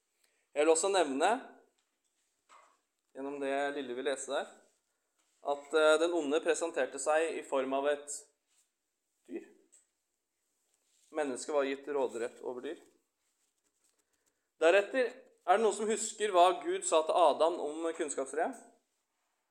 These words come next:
Han sa, "Du må gjerne spise av alle trærne i hagen, men av treet til kunnskap om godt og ondt må du ikke spise,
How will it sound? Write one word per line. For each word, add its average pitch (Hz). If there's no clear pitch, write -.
Han 175
sa, 170
"Du 139
må 151
gjerne 165
spise 202
av 127
alle 156
trærne 143
i 180
hagen, 175
men 135
av 160
treet 156
til 180
kunnskap 196
om 185
godt 175
og 208
ondt 233
må 139
du 151
ikke -
spise, 135